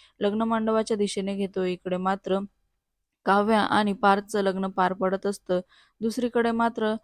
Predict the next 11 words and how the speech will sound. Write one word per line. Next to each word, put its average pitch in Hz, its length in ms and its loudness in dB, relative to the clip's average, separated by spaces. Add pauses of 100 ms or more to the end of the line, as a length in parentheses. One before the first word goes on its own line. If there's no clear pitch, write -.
(260)
"लवकर 214 360 2
चल," 220 280 0
असं 208 280 -2
एकमेकांना 202 640 -2
बोलत 202 340 4
नंदिनी 190 440 0
आणि 190 260 2
जीवा 190 280 6
धावतच 175 520 4
येत 185 160 -6
असतात, 190 320 -6